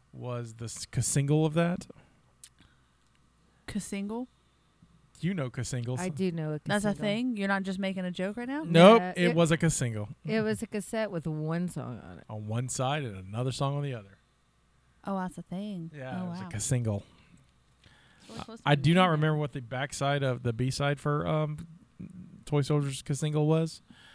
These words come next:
Speaker 1: because I never listened to it.
Speaker 2: Didn't matter.
Speaker 1: <laughs> I just was like, step by step, back and forth, over and over. Uh, the Nation uses a pen to track Megan's eye movement. That's the same. The same.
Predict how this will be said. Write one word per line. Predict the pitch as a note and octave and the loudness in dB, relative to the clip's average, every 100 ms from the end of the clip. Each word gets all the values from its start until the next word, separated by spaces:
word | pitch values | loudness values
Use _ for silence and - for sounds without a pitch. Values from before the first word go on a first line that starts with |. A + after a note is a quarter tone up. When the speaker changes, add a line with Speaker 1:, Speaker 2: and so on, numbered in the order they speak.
| - _ | -20 _
Speaker 1:
because | - A2+ A#2+ A2 G#2 - | -8 -4 0 0 -2 -6
I | - A#2+ | -2 0
never | C3 C3 C3+ | 2 0 0
listened | A#2+ - G#2 | -2 -6 -4
to | - G2+ | -2 -2
it. | G2 _ G#3 F#3 | -4 _ -14 -10
Speaker 2:
Didn't | A#2+ A3 A3 | -6 -6 -6
matter. | G3+ F3 F3+ D3+ | -8 -8 -4 -2
Speaker 1:
<laughs> | |
I | D#3+ | 0
just | C3+ C3+ | 2 0
was | C3+ B2+ | 0 -4
like, | A#2 A#2 G#2+ G#2 - - - | -2 -4 -4 -8 -14 -20 -12
step | F3+ F3 D#3+ F3+ D3 | -10 0 0 0 -2
by | D3+ D3+ | 0 2
step, | C#3 - E3 E3 C3+ - | 0 -4 -2 0 0 -4
back | D3 C#3 - | -4 -4 -4
and | B2+ | -10
forth, | C3+ C#3 B2+ D3+ | -4 0 2 4
over | C3+ C3 | 4 4
and | B2 | 2
over. | A#2 - _ - _ - - - - - - - - | -2 -4 _ -20 _ -12 -12 -6 -6 -6 -12 -12 4
Uh, | E3+ F3 | 10 10
the | E3 E3 | 10 4
Nation | G#3+ B3 B3+ B3+ A3+ | 4 6 6 4 2
uses | A#3 G#3+ F#3+ | 4 4 4
a | |
pen | F3+ - G#3 G#3 | 2 2 2 2
to | F3 | 2
track | - F3+ D#3 | 4 4 4
Megan's | D#3+ D3+ C3+ | 2 2 4
eye | C3+ C3 B2 - - - | 4 4 2 -4 -20 -10
movement. | - B2+ A#2 A#2 A#2+ - | 2 4 4 0 -4 -2
That's | D3+ D3+ | 0 0
the | |
same. | D#3+ E3 D3+ D3+ | -2 -2 -2 -2
The | C#3 C3 | 0 0
same. | A#2+ D3+ D3 | 0 0 0